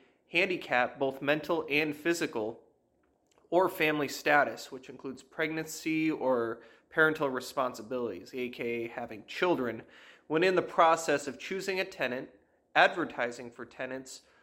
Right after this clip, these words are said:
choosing terms of a rental agreement with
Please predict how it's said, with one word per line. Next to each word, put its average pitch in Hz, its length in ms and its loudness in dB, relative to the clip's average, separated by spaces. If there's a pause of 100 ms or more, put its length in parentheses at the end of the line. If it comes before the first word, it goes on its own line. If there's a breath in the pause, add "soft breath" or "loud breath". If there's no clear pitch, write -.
(160)
choosing 196 480 0
terms 170 580 2 (140)
of 143 140 0
a 139 40 2
rental 147 420 0
agreement 139 440 -2 (400)
with 127 300 -6